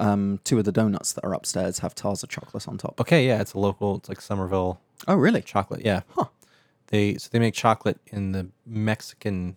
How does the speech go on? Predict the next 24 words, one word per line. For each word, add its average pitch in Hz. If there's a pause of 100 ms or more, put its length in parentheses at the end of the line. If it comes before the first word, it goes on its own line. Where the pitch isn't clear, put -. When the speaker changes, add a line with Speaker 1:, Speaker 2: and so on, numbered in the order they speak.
Speaker 2:
style. - (440)
Speaker 1:
Ooh. 113 (260)
Speaker 2:
Um, 90 (100)
and 92
they 98
have, 92 (920)
um, 110 (560)
so -
they 117
come 117
in, 101
like, 95
a 90 (600)
puck - (380)
kind 147
of 143
shape. 156 (1160)
Um, 95 (960)
like -
a 113
hockey -
puck - (600)
looking. 139
<laughs> -